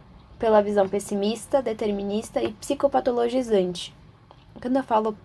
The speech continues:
patologizante, gente, eu falo de doença, tá? De uma, de um olhar pra doença, pro adoecimento, pro não, não típico, não normal, não saudável.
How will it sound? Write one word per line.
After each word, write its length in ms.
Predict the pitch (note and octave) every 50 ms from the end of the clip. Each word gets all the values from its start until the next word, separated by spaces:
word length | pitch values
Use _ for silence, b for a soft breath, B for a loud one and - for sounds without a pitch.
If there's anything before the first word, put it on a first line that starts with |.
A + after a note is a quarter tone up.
| - -
patologizante, 880 | - A3+ A3+ A3 A#3 A3+ A3+ G#3+ G3+ G3+ G3+ G3+ G#3+ G#3+ G#3+ G#3 G#3 G#3+
gente, 220 | G#3 G3+ G3 F#3+
eu 80 | G#3 G#3
falo 320 | - G#3+ G#3 G#3 G3+ G3+
de 240 | G3 G#3 G#3 G#3 G3+
doença, 580 | G3 G3+ G#3+ G#3+ G#3 F#3+ F3+ F#3 F#3 - F#3+
tá? 200 | F#3 G3 F#3+ - G#3+
De 380 | G#3 G3 G3 F#3 F#3 F#3 - b b b b b b _
uma, 340 | - G#3+ G#3 G3 F#3+ - - - -
de 60 | G#3+
um 120 | G#3+ G#3+
olhar 280 | G#3+ G#3 G#3 G#3 A3 A3 - - - - -
pra 160 | - G3+ G3
doença, 540 | G3+ A3 G#3 G3 F#3+ G3 G#3 G3+ - G#3+ G3+
pro 180 | - G#3 G3
adoecimento, 760 | F#3+ F#3+ G3+ G#3+ G#3 G3 - G#3+ G3+ F#3+ F#3+ G3 G3+ G3+ G#3
pro 500 | G3+ - - G3+ F#3+ F#3 F#3+ F#3+ G3+ G#3 - - b b b b b b b b b -
não, 720 | G#3+ G#3+ G#3 G#3 G#3+ A3 A3 A3+ A3+ A3+ A3+ A3 A3 A3
não 240 | A3 G#3+ G#3+ A3+ G#3+
típico, 800 | G#3+ - - A3+ G#3+ - - - - - A#3 A3 G#3+ G#3+ G#3+ G#3+
não 220 | G#3+ G#3 G3+ G#3 G#3
normal, 580 | G#3 G3+ G3+ G3 G3 F#3+ G3 G3+ G#3 G#3 G#3
não 180 | G3+ G3 G3 G3
saudável. 640 | G3 - A3 G#3 G#3 F#3+ F3 E3+ F3 F3+ F3 F3+